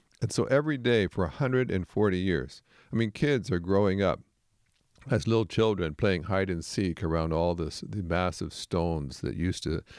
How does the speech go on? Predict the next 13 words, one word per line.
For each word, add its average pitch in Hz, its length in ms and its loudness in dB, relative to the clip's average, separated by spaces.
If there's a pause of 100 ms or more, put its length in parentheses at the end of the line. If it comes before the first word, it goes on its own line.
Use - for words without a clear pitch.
(240)
sit 98 360 0
in 90 180 -4
the 85 80 -2
wall 82 360 0
to 82 100 -12
protect 78 400 -4
the - 100 -10
city. 73 480 -4
And 78 360 -4 (640)
now 113 260 4
they're 104 180 2
old 104 220 4
men, 98 380 0